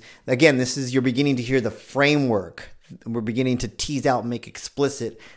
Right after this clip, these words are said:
the framework for developing leaders to lead inside of these continuous improvement systems.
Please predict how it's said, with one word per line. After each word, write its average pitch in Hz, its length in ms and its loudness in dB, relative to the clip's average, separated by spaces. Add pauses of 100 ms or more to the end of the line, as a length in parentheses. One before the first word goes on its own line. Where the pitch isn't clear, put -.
the 117 80 2
framework 143 600 2
for 123 120 -6
developing 113 720 4
leaders 92 380 -4
to - 120 -8
lead 117 360 0
inside 107 500 0
of 104 220 -8
these 104 120 -8
continuous 110 440 -8
improvement 104 480 -8
systems. - 800 -12